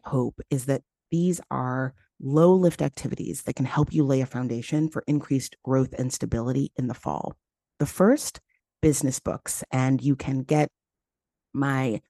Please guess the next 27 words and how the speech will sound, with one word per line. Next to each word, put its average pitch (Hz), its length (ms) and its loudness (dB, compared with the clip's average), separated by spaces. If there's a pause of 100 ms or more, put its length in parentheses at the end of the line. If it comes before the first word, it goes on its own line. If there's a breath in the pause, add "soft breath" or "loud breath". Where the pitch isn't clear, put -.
first - 320 0
three 185 200 4
books 165 280 4
in 143 80 2
my 135 120 2
book 135 200 0
club 285 280 2 (120)
at 135 160 0 (120)
brooke 151 180 4
ritchie 151 220 4
babbage 135 480 0
dot - 200 -2 (140)
com 208 400 4 (400 loud breath)
backslash 123 540 -2 (240)
book 156 120 -2
club. 277 360 4 (420)
Super 190 300 2
fans, 180 640 0
one 135 100 0
hundred 170 280 4
million 160 280 8
dollar 143 320 0
offer, 135 420 -2 (320 soft breath)
and 127 180 -4
find 143 380 2
your 135 140 2
red 127 260 0